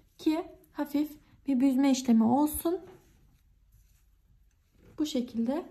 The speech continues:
Sıra sonuna kadar gidiyoruz arkadaşlar. Tekrardan göstereyim.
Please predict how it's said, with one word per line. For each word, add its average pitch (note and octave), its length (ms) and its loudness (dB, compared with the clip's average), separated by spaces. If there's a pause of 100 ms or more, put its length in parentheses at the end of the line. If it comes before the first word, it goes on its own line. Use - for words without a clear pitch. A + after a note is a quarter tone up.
(1120)
Sıra E4+ 240 0
sonuna C4+ 300 -2
kadar B3 220 0
gidiyoruz C4 420 0
arkadaşlar. A#3 800 -6 (2250)
Tekrardan A#3 500 -2
göstereyim. B3+ 580 -4